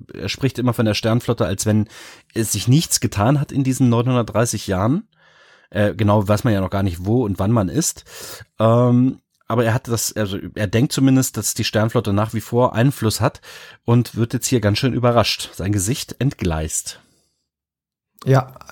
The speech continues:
Speaker 2: aber er fragt auch nicht so richtig gezielt nach. Also hier wird ja auch gesagt, hier the burn und alles Mögliche ist passiert, aber Saru nimmt das einfach so zur Kenntnis, ohne mal nachzufragen, okay, was ist das,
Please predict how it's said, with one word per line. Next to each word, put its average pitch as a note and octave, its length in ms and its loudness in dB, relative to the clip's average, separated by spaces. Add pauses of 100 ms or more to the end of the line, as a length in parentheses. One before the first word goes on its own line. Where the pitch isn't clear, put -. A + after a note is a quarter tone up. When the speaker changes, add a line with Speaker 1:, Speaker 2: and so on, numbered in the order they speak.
(300)
Speaker 2:
aber C#3 160 2
er D#3 80 4
fragt - 320 2
auch E3+ 80 4
nicht G3 160 4
so F3+ 80 0
richtig E3 300 -4
gezielt D#3 420 -4
nach. D3+ 300 0
Also A#2+ 220 -2
hier C3 260 0
wird D#3+ 120 -2
ja - 120 -2
auch D3 180 -2
gesagt, C#3+ 380 -2
hier D3 180 0
the C#3 100 -2
burn D#3+ 520 2
und A#2+ 160 -6
alles D#3 260 0
Mögliche D3 280 0
ist C3+ 100 -2
passiert, D3 420 0
aber C#3 180 0
Saru C#3+ 600 0 (420)
nimmt F3 200 4
das D#3+ 80 4
einfach - 400 0
so D#3 160 2
zur C#3+ 180 -2
Kenntnis, D#3+ 640 0
ohne D3+ 200 2
mal C3 320 4
nachzufragen, B2 720 0
okay, B2 300 -4
was A#2 180 -2
ist D3 220 -2
das, D3+ 420 0